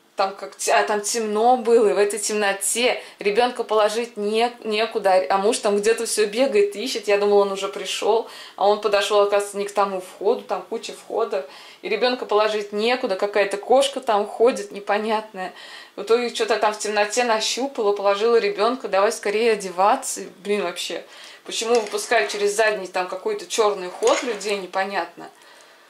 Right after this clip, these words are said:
Странно вообще прям все вот это вот. Мне вот это вот прям не нравится. И в роддоме тоже. Меня вы-, вы-, выпор-, выпускали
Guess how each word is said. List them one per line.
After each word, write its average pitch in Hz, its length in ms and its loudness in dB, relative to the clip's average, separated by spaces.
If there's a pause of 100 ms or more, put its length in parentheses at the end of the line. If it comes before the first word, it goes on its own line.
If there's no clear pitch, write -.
Странно 202 500 -2
вообще 170 360 -8 (200)
прям 170 180 -10
все 170 220 -8
вот 160 140 -10
это 165 200 -6
вот. 175 100 -14
Мне 190 140 -4
вот 196 120 0
это 240 180 0
вот - 120 -2
прям 190 220 0
не 202 80 0
нравится. 175 640 0 (400)
И 226 100 -8
в 226 80 2
роддоме 185 720 2 (380)
тоже. 190 280 2
Меня 196 460 -2
вы-, 202 280 0
вы-, 208 300 0
выпор-, 214 400 0
выпускали 233 800 -2